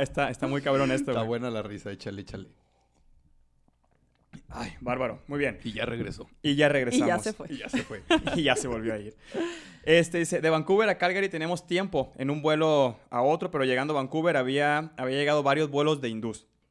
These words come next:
Speaker 1: Normal, típico, que siempre llegan acá a un, un
Speaker 2: Indios
Speaker 1: punto.
Speaker 2: es la palabra correcta.
Speaker 1: ¿Sí?
Speaker 2: Hindús es el idioma.
Speaker 1: Hindús puede ser la, la
Speaker 2: Hindú.
Speaker 1: religión.
Speaker 3: La religión.
Speaker 2: La religión,
Speaker 1: ¿También?
Speaker 2: perdón.
Speaker 3: Ujú.
Speaker 2: Indio es la
Speaker 1: Ok,
Speaker 2: nacionalidad.
Speaker 1: indios, indios de, de India. Ok,
Speaker 2: Sí.
Speaker 1: muchas
Speaker 3: Indio
Speaker 1: gracias por
Speaker 3: Cocoon.
Speaker 1: esa, por
Speaker 2: Sí.
Speaker 1: esa aclaración, Memo.
Speaker 2: Muy bien, me lo dijo un indio.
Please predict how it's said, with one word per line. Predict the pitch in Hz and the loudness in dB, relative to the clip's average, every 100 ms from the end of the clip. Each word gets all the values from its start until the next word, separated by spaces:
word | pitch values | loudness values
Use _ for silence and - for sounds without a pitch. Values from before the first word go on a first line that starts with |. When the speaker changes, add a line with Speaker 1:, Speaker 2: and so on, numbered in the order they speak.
| _ _ _ _ _ _ | _ _ _ _ _ _
Speaker 1:
Normal, | 165 131 123 110 - | -2 -2 0 -4 -6
típico, | - 131 120 117 | -6 -4 -4 -4
que | |
siempre | 110 131 147 | -6 -4 0
llegan | 139 135 | 0 -2
acá | 120 131 | -2 0
a | |
un, | 135 | 0
un | 139 139 127 | -2 -4 0
Speaker 2:
Indios | 139 120 107 | 0 0 -4
Speaker 1:
punto. | - | -2
Speaker 2:
es | 107 | -4
la | 104 | -4
palabra | 104 101 | -6 -6
correcta. | 92 - - - - - - - - - - - - - | -10 -20 -20 -20 -20 -20 -18 -20 -20 -20 -20 -20 -20 -20
Speaker 1:
¿Sí? | - 156 302 | -6 -6 -4
Speaker 2:
Hindús | 127 113 117 120 | -6 -6 -6 -8
es | 117 | -10
el | 113 | -8
idioma. | 104 117 135 160 _ _ - | -8 -10 -10 -16 _ _ -6
Speaker 1:
Hindús | 143 143 180 | -2 0 -2
puede | - 160 | -2 -2
ser | 165 | 0
la, | 165 | 0
la | 147 | -2
Speaker 2:
Hindú. | 127 | 0
Speaker 1:
religión. | 120 214 | 2 4
Speaker 3:
La | - | 2
religión. | 196 190 196 | 0 -2 -2
Speaker 2:
La | |
religión, | - - | 0 -2
Speaker 1:
¿También? | 127 | -2
Speaker 2:
perdón. | 143 151 170 - | -2 -4 -6 -10
Speaker 3:
Ujú. | 175 | -6
Speaker 2:
Indio | 127 185 110 | -4 -4 -6
es | 107 | -6
la | 117 113 | -4 -2
Speaker 1:
Ok, | 104 | -2
Speaker 2:
nacionalidad. | 113 107 104 156 | -4 -2 -2 0
Speaker 1:
indios, | 165 170 170 - | 4 2 2 -4
indios | 143 147 151 | -4 -2 -2
de, | 131 110 113 | -2 -4 -4
de | 117 113 | -8 -4
India. | 113 101 98 | -4 -4 -6
Ok, | 127 - | -8 -6
Speaker 2:
Sí. | 107 - | -10 -6
Speaker 1:
muchas | 135 220 | -2 4
Speaker 3:
Indio | |
Speaker 1:
gracias | 226 151 - | 4 4 2
por | - | 2
Speaker 3:
Cocoon. | 175 | 2
Speaker 1:
esa, | 180 117 101 _ - - | 0 -2 -6 _ -16 -4
por | 127 | -2
Speaker 2:
Sí. | |
Speaker 1:
esa | 127 143 | 0 0
aclaración, | 127 123 110 113 107 | 0 -2 -4 -6 -8
Memo. | 107 | -6
Speaker 2:
Muy | 113 | -6
bien, | 101 | -6
me | 110 | -4
lo | 107 | -4
dijo | - | -4
un | 107 | -6
indio. | 110 101 | -6 -10